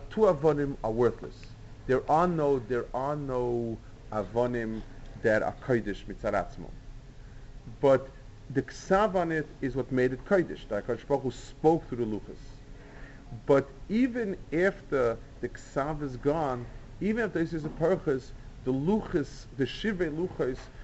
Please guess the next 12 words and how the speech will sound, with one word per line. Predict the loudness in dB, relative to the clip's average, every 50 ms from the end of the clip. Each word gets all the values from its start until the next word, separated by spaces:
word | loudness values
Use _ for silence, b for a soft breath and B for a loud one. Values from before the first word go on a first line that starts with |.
| B B
still | B -14 -14 -14 -14 -14 -10 0 4 4 4 6 4 0
have | 0 0 0 0 0 0
a | -2
Metzias, | -4 -4 -6 -8 -10 -6 -4 0 2 2 2 2 0 -4 -12 -14 -14 -16 -16 B B B B B B B B B -4 -2
and, | 0 2 2 2 0 0 -4 -4 -2
and | 0 0 2 2
they, | 2 2 2 0 -2 -4 -4 -2
and, | 0 0 0 -2 -4 -6 -4
and | -4 -2 -2
there's | -2 0 0
a | 0
remnant | 0 0 2 2 4 4 4 2 0 0 0 -2 -2 -6